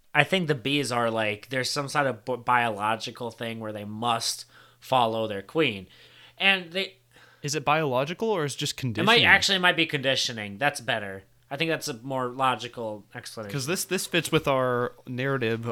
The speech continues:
Speaker 2: of, like, bee totalitarianism.
Speaker 1: Yeah. And I'm pretty sure, um, the, maybe the bee elections are staged because
Speaker 2: Oh, or ev-, it's the illusion of choice.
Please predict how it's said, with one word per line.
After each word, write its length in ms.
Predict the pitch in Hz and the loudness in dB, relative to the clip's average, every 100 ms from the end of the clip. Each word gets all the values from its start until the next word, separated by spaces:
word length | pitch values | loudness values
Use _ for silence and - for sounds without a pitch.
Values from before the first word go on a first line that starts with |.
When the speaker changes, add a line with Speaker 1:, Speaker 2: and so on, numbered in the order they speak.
| - | -4
Speaker 2:
of, 460 | 117 113 110 110 - _ _ _ _ - - _ _ | -2 -2 -2 -8 -18 _ _ _ _ -20 -20 _ _
like, 320 | 123 107 120 113 | -6 -4 -4 -2
bee 180 | 117 | -2
totalitarianism. 1040 | 123 123 - 110 110 127 131 117 104 95 85 | 0 -2 -2 -2 -2 0 0 2 0 -4 -6
Speaker 1:
Yeah. 40 | 95 - - | -12 -14 -2
And 140 | 160 | 2
I'm 100 | 170 | 2
pretty 240 | 180 208 226 | 0 -2 0
sure, 480 | 196 180 156 143 - _ _ 170 | 0 2 0 -2 -8 _ _ 0
um, 600 | 151 135 123 113 104 - - - - - - - | 2 4 2 0 -6 -10 -16 -20 -20 -20 -10 -8
the, 140 | 110 - | -8 -4
maybe 300 | 147 156 180 | 2 2 4
the 120 | 165 | 0
bee 560 | 131 107 135 143 139 123 | -2 -4 -4 -2 -4 -6
elections 580 | 120 117 120 - 135 117 | -4 -2 -2 -2 -2 -2
are 120 | 104 | -4
staged 1000 | - - - 117 110 147 208 165 160 - _ _ _ _ _ _ _ _ - | 0 0 0 -4 -4 -4 -4 -6 -8 -8 _ _ _ _ _ _ _ _ -6
because 840 | 170 165 170 165 156 143 127 - _ _ _ 110 | -6 0 2 2 2 -2 -8 -20 _ _ _ -8
Speaker 2:
Oh, 460 | 117 110 98 95 123 - - | -6 -4 -6 -8 -12 -20 -8
or 220 | 139 147 131 | -2 -2 0
ev-, 220 | 143 143 | -4 -2
it's 160 | 147 - | -4 -2
the 140 | 147 | 0
illusion 440 | 120 127 147 127 117 | 0 2 0 0 -6
of 120 | 101 | -6
choice. 200 | 131 | -6